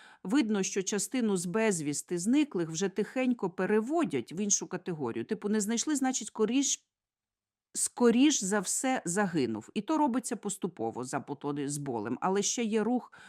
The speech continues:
хтось надію тримає, хтось шукає. Друга карта, дев'ятка жезлів. Ой, тут вже інше. Захист, вичікування, напруга. Видно, е, що багато родин тримаються до останнього,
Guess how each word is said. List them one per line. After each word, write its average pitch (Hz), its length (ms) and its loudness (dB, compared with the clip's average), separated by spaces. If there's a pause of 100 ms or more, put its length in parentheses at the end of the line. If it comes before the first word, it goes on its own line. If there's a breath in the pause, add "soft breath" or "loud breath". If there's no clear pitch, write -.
(120 loud breath)
хтось - 340 -2
надію 190 420 0
тримає, 190 580 -2
хтось - 320 -4
шукає. 202 600 0 (520 loud breath)
Друга 170 320 2
карта, 135 360 -2
дев'ятка 160 440 -2
жезлів. 127 480 -4
Ой, 247 160 2
тут 302 220 -4
вже 269 200 -2
інше. 180 440 0 (220)
Захист, 233 640 0
вичікування, 190 840 -2
напруга. 160 640 0 (440 loud breath)
Видно, 214 600 2
е, 156 140 2
що 240 240 2
багато 180 440 2
родин 202 340 0
тримаються 175 600 0
до 147 140 -2
останнього, 165 640 0